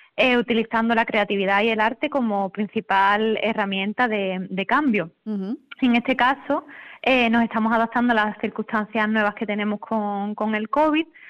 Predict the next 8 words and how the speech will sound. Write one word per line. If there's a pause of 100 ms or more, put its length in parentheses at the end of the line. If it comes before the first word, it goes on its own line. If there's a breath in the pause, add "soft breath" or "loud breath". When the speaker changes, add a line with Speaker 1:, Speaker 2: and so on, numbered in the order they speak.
(160 loud breath)
Speaker 1:
Entonces,
el
objetivo
principal
de
Artequeando
Emprende
Rural